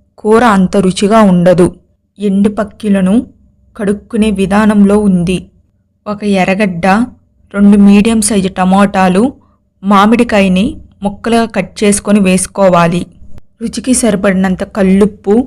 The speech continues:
ఒక స్పూన్ పసుపు, ఒక మీడియం సైజు గింటి నిండా కారం, ధనియాలు వేసుకొని ఆడించుకున్న కారం కాబట్టి ధనియాల పొడి వేసుకోవడం లేదు.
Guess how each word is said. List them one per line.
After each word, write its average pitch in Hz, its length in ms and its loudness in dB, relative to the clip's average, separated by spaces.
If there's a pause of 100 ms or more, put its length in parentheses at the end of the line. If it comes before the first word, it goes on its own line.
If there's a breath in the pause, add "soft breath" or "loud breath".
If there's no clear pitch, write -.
(580)
ఒక 208 200 -8
స్పూన్ 208 400 0
పసుపు, 190 420 -4 (600)
ఒక 208 160 -8 (120)
మీడియం 220 400 4 (100)
సైజు 202 340 0
గింటి 196 340 0
నిండా 202 240 2 (140)
కారం, 202 340 0 (960)
ధనియాలు 220 580 0
వేసుకొని 202 480 -4 (140)
ఆడించుకున్న 202 580 -2 (160)
కారం 196 320 2 (100)
కాబట్టి 180 460 -4 (520)
ధనియాల 214 460 0
పొడి 202 200 0 (100)
వేసుకోవడం 190 580 -2 (140)
లేదు. 170 260 -2